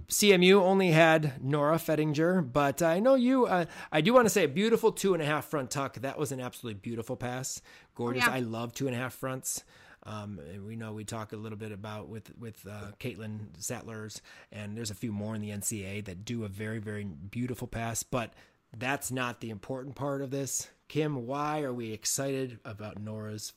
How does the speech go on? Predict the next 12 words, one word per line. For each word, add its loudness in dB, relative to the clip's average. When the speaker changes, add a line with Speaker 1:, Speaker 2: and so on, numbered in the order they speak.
Speaker 1:
floor -12
routine? -18
Speaker 2:
Because 4
she 4
competed 4
a 0
double 4
back 6
for -8
the -12
first -2
time. 0